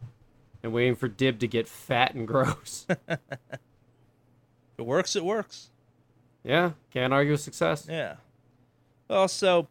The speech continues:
Speaker 2: moving on from that to something we don't normally talk about because we're not a major news outlet. We don't need fluff pieces. But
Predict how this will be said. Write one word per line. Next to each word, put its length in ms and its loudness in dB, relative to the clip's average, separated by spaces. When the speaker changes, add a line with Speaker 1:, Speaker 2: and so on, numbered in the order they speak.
Speaker 2:
moving 340 0
on 200 4
from 200 -6
that 360 6
to 60 -16
something 220 -2
we 40 -2
don't 180 -2
normally 420 -2
talk 320 -2
about 400 -4
because 640 -6
we're 120 -10
not 240 2
a 180 0
major 500 2
news 320 -6
outlet. 260 -2
We 80 -8
don't 120 -8
need 120 -8
fluff 340 -6
pieces. 540 -10
But 260 2